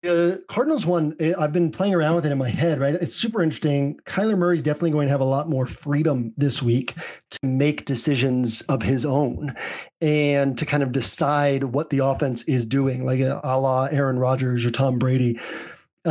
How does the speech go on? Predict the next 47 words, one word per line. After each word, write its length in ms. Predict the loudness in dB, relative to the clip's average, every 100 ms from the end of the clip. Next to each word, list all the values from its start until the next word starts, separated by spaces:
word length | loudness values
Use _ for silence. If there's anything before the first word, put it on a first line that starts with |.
| 2
Um, 340 | 2 2 -2 -6 _ _ _ -10 -10 -4
I 100 | 0
don't 280 | 2 0 2
know 140 | 2
what 200 | 2 0
that 180 | -2 0
looks 260 | -2 0 -2
like. 300 | -2 -6 -6
I 120 | -2
don't 220 | 0 0
know. 580 | 0 2 2 2 2 0
I 680 | -6 _ _ _ _ _ -2
don't 160 | -2 0
think 200 | -2 -2
Kyler 320 | -2 0 0
calls 300 | -2 -2 0
his 120 | 0
own 140 | 0 2
number 400 | 0 0 -2 -4 -4
more 280 | 0 2 0
often. 340 | 0 0 -2
I 60 | -4
think 260 | 0 0 2
that, 200 | -2 -2 -14 -20 _ -6
speaking 400 | -2 -2 0 0
of 200 | 0 -4 -6 -6
trying 240 | -2 0
to 100 | 2
adjust 640 | 0 0 0 0 0 -4 -8 _
year 200 | -2 0
to 60 | 2
year, 260 | 0 0
right? 240 | 0 -2 -2 -6 -8
W-, 240 | -2 -2
one 140 | 0 0
of 40 |
the 60 | 2
best 300 | 0 0 0
things 400 | 0 0 -2 -2
that 280 | -2 -2 -6 _ _ -2
you 140 | 0
can 160 | 0 -2
do 300 | 0 2 2
in 100 | 0
D 160 | -2
F 100 | 0
S 300 | 0 -2 -4